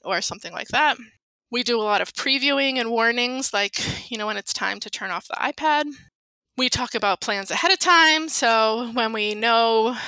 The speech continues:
you know, bedtime's gonna be earlier or later tonight, or we have a different plan in the morning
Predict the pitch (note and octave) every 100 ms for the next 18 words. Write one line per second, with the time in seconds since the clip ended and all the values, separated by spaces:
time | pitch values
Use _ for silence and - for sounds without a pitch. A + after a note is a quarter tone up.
0 | - - B3 A3 G3 F#3+ F#3+ G3 G3+ F#3+
1 | G3+ F#3+ - F3+ F3+ E3+ - A#3+ A#3 A3
2 | G#3 D3 G3+ C#4 B3 A#3+ - A#3 A3 A3
3 | G#3+ F#3+ F#3 F3+ - _ _ _ - A3
4 | G3 G3 - - G3 F3 - A3+ A#3 A#3
5 | A3+ A3 G#3+ G#3+ G#3+ G#3+